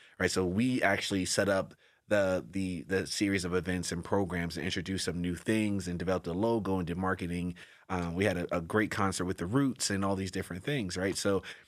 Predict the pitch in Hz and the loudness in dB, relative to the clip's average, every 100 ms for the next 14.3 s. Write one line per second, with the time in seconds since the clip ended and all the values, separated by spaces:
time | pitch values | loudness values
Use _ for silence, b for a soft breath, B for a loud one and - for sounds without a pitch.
0 | B 131 135 113 - _ - 131 139 117 | B 4 4 2 -2 _ 4 6 4 4
1 | 117 123 117 113 107 113 107 92 80 87 | 4 4 4 4 4 4 2 2 2 2
2 | 95 107 131 151 135 82 117 104 95 - | 2 2 0 0 0 0 2 2 0 2
3 | 110 104 107 98 - 104 101 90 - 110 | 2 2 0 0 0 2 2 0 0 0
4 | 95 - 98 98 98 87 85 90 90 78 | -2 0 2 2 0 -2 -4 -4 -2 0
5 | 92 123 156 156 - 110 98 - B B | 0 0 0 0 2 4 2 0 B B
6 | B - - 92 92 90 - - 107 104 | B -2 0 2 0 -2 -6 -4 2 4
7 | 101 107 101 - _ _ - 101 107 120 | 6 6 4 -4 _ _ -8 0 2 4
8 | 104 110 107 - 104 - 95 98 87 98 | 4 4 4 2 2 0 0 0 0 2
9 | 110 127 101 95 90 98 90 - 90 90 | 4 4 2 0 0 -2 -2 -2 -4 -4
10 | - 82 92 123 B B B - 92 90 | -4 -4 -6 -8 B B B -4 -2 0
11 | 90 90 95 - 92 87 82 95 90 87 | 0 0 -2 -2 -2 -4 -4 -4 -4 -2
12 | 98 95 101 - 98 104 - 90 101 104 | -4 -2 -4 2 2 4 2 0 0 -2
13 | 71 87 - 104 98 113 104 90 - 101 | -2 -12 -6 -4 0 0 2 0 0 0
14 | 107 98 92 | 2 0 -2